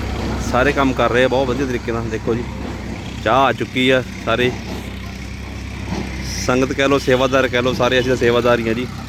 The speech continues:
ਸ਼ਹਿਰ ਦੇ ਵੀ ਤੇ ਸਾਰੇ। ਤੇ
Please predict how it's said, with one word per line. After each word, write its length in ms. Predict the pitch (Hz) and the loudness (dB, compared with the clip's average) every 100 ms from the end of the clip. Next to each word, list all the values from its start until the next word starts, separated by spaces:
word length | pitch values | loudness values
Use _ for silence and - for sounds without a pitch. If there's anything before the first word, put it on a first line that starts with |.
| - - | -10 -6
ਸ਼ਹਿਰ 240 | - 127 135 | 0 2 2
ਦੇ 180 | 127 120 | 0 0
ਵੀ 120 | 120 | -2
ਤੇ 100 | 117 | -4
ਸਾਰੇ। 340 | 110 120 120 107 - - - - 151 135 120 - - - - - - 65 - - - - - - - | -2 0 -2 -4 -12 -12 -8 -2 0 0 -2 -6 -10 -10 -10 -10 -8 -6 -6 -6 -8 -8 -6 -6 -2
ਤੇ 300 | 117 113 101 | 0 2 0